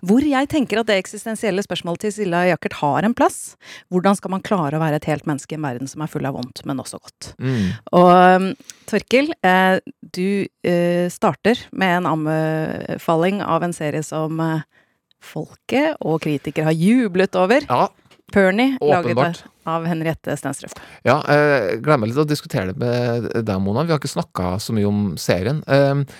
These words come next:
Speaker 2: Pernie, et godt eksempel på en serie som kanskje ikke hadde, eh, overlevd en heispitch, tror jeg. Eh, hvis du sier Henriette Stenstrup, kanskje, så, så vil folk, eh, kaste penger til deg, men, men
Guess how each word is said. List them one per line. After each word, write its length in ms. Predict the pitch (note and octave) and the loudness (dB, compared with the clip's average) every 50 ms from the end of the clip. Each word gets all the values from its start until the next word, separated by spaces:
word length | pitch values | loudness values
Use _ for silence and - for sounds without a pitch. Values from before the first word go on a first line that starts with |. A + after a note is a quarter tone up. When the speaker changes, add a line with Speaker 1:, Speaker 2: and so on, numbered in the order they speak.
| - - - | -18 -8 2
Speaker 2:
Pernie, 380 | - C3 G#2+ G#2 F3+ A3 G3+ C3+ | 2 2 4 4 2 2 2 2
et 60 | D#3+ | 2
godt 160 | C#3+ E3+ D#3+ - | 2 0 0 0
eksempel 400 | F3 - - B2 G#2 - A2 A2 | 0 0 0 -2 -2 -2 -4 0
på 140 | - C#3 | 2 0
en 80 | D3 C#3+ | 0 0
serie 280 | - - G#3+ G#3 G#2+ A2 | 0 0 0 0 0 0
som 300 | - D3+ C#3+ C3+ C3+ - | -4 -4 -4 -4 -4 -2
kanskje 260 | - F3+ D3 - - | -2 -2 -2 -2 -8
ikke 260 | F#3 - - - G2 | -10 -8 -4 0 0
hadde, 220 | G#2 G#2+ A2 A#2+ B2 A#2+ A#2 A#2 A#2 A#2 | 0 0 0 0 2 2 4 4 4 2
eh, 40 | - - | 4 4
overlevd 360 | C3+ A#2 G2+ G2 F#2 F#2+ G#2+ | 2 2 2 -2 -4 -2 -2
en 60 | G#2+ A2 | -4 -2
heispitch, 580 | B2 A#2 A2+ - - - - - - - - _ _ _ _ | -4 -6 -6 -6 -8 -8 -8 -8 -10 -14 -14 _ _ _ _
tror 260 | - - D3 D3+ F3 F3+ | -2 0 2 4 4 4
jeg. 180 | F3 G#3+ B3+ - _ - - - - - - | 2 -2 -4 -6 _ -20 -20 -20 -20 -10 -2
Eh, 500 | - D3+ D3+ D3+ D#3 D#3 D#3 D#3 D#3 D#3 D3+ D3 A2+ D#2 F2 - - - - C3+ | 2 2 4 4 4 4 4 2 2 0 -2 -4 -8 -10 -12 -14 -12 -12 -10 -8
hvis 140 | D3+ D#3 - | -8 -6 -6
du 60 | E3 | -4
sier 140 | - E3 D#3+ D#3+ | 0 0 0 2
Henriette 240 | D#3 D3+ - - - | 0 -2 -4 -6 -4
Stenstrup, 440 | - A#2+ F#2+ F#2 - - A2+ - | -2 -2 -2 -2 -2 -6 -8 -6
kanskje, 440 | - - - B2 A#2 - - - G3 F#3+ | -4 -2 0 0 0 -2 -2 -2 -2 -2
så, 180 | - - D3+ D3 | 0 0 0 0
så 140 | C#3+ - D3 | 0 -2 -2
vil 140 | D3 C#3+ C3+ | -2 -2 -2
folk, 300 | - - B2+ B2 - - C#3 | 2 2 0 0 0 0 0
eh, 120 | C3 B2+ - | 0 0 0
kaste 180 | - B2+ - - | -2 -6 -4 -2
penger 240 | C3+ A#2+ G#2+ G2 | -2 -2 -2 -2
til 120 | F#2+ - A#2 | 0 2 2
deg, 120 | D3 E3 D3 | 2 2 2
men, 220 | D3 D3 A#2+ E2 | 0 -2 -2 0
men 220 | C#3+ C#3 C#3 C#3 | 0 0 0 -2